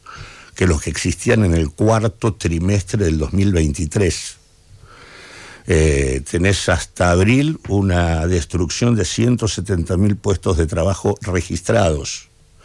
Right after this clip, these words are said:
Eh, tenés una caída de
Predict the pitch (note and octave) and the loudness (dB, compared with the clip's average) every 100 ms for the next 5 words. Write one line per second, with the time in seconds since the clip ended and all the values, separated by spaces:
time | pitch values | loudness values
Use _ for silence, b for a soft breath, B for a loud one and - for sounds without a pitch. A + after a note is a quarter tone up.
0 | B B B B B B B - G2 E2 | B B B B B B B -2 2 4
1 | D#2+ D2+ C#2 C#2+ D2+ - E2+ F#2+ - G2 | 4 2 0 -4 -6 -2 0 2 2 2
2 | F2+ F2 E2 D#2+ D2+ D2 D2 - E2+ F#2 | 4 4 4 2 0 -2 -4 -2 0 4
3 | A2+ B2 B2+ A2+ A2 A#2+ B2+ | 4 4 4 2 2 2 0